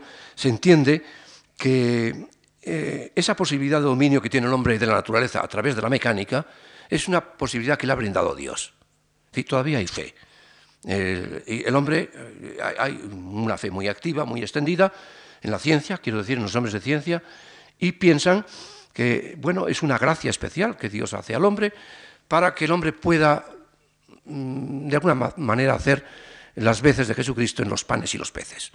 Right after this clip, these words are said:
Es decir, pueda multiplicar los panes y los peces para bien de la humanidad. Es decir, es una gracia que da el hombre, que da al hombre Dios. Lo que pasa es que, a-, esto, por ejemplo, hasta mil setecientos cincuenta, más o menos es así.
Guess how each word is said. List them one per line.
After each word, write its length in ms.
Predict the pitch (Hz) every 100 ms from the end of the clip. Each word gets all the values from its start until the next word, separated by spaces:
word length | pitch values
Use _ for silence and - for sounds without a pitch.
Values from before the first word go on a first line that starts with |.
| _ -
Es 60 |
decir, 260 | 107 - _
pueda 360 | 135 127 120 -
multiplicar 460 | 113 107 - - 107
los 160 | 98 -
panes 300 | 107 101 87
y 20 |
los 140 | 90
peces 320 | - 95 104
para 160 | 101 101
bien 160 | 104 92
de 60 |
la 80 | -
humanidad. 320 | 82 - - - _ _ _ _
Es 40 |
decir, 140 | - -
es 160 | 131 131
una 180 | 113
gracia 400 | 92 107 - - - _ -
que 100 | 92
da 200 | 107 -
el 120 | 92
hombre, 280 | 104 110 120 - - - - - -
que 120 | 110
da 140 | 117
al 220 | - 92 95
hombre 360 | 110 107 - -
Dios. 380 | - - - - _ _ - - - - _ -
Lo 100 | 156
que 100 | 202
pasa 340 | 240 247 247 - _ - -
es 120 | 143
que, 160 | - -
a-, 140 | 110 107
esto, 400 | 135 - 156 -
por 120 | - -
ejemplo, 180 | 127
hasta 140 | 113 113
mil 100 | 151
setecientos 460 | 131 117 117 107
cincuenta, 680 | - 87 101 85 92 - - -
más 260 | 90 -
o 40 | 80
menos 240 | 78 -
es 120 | -
así. 240 | - -